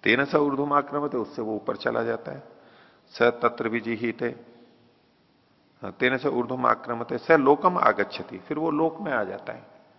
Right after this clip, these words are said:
किस लोक में? "अशोकम अहिमम",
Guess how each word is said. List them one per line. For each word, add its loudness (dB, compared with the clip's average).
किस -10
लोक 2
में? -6
"अशोकम -2
अहिमम", -4